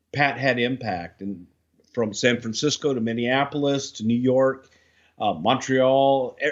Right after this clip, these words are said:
everywhere that Pat went, he had tremendous influence and was able to make change and adapt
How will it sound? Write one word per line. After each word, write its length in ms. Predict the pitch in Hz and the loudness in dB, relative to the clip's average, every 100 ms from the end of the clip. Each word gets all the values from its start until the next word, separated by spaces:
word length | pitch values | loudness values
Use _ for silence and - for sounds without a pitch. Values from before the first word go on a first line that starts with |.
| - | 0
everywhere 480 | 165 190 208 202 196 | -2 -2 -2 -2 -2
that 160 | 180 | -4
Pat 320 | - 165 151 127 | -4 -4 -2 -2
went, 320 | 165 190 - | -2 -2 -6
he 260 | - 147 | -6 -6
had 320 | 135 139 135 127 | 0 2 2 0
tremendous 500 | 131 120 113 110 160 | -4 -2 -2 -2 -2
influence 680 | 180 - 113 104 107 107 | -4 -4 -2 0 0 -2
and 120 | 104 104 | -2 -2
was 160 | 104 | 4
able 360 | 117 123 120 117 | 4 4 2 -4
to 400 | - 117 110 104 - _ _ - | 0 2 2 0 -8 _ _ -2
make 380 | 131 156 156 - | 2 2 -2 -6
change 580 | - 143 135 117 101 | 0 2 2 0 -2
and 260 | 107 107 104 - | -4 -6 -8 -10
adapt 760 | 107 104 139 143 123 - _ | -10 0 2 4 0 -6 _